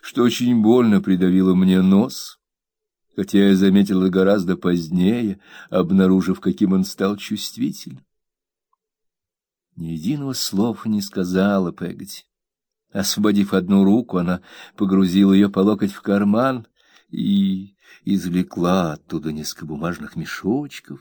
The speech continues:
с пирожными, которые рассовала по моим карманам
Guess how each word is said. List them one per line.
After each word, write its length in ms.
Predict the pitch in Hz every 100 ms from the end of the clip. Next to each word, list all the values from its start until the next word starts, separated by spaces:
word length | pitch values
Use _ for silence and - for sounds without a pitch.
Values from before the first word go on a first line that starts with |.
| _
с 160 | - -
пирожными, 960 | 117 110 98 95 123 123 127 123 64 - _ _ _ _ _ _ _
которые 400 | - - 78 80
рассовала 640 | 76 - - 80 92 117 120
по 100 | 127
моим 220 | 123 127
карманам 600 | - 110 110 113 131